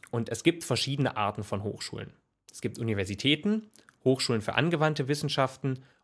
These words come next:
und Berufsakademien. Und die vergeben am Ende alle den gleichen Abschluss.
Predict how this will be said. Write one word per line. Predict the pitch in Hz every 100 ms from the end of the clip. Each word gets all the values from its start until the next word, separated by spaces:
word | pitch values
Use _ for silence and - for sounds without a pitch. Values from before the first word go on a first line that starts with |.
| -
und | 131 131 - -
Berufsakademien. | 120 113 117 104 104 95 95 92 95 _ _ _ _ _ _ 120
Und | 107
die | 165
vergeben | 170 147 143 147
am | 123 127
Ende | 113 -
alle | 131 175 196 202 -
den | 127
gleichen | 110 107 104 -
Abschluss. | 123 - 214 240 -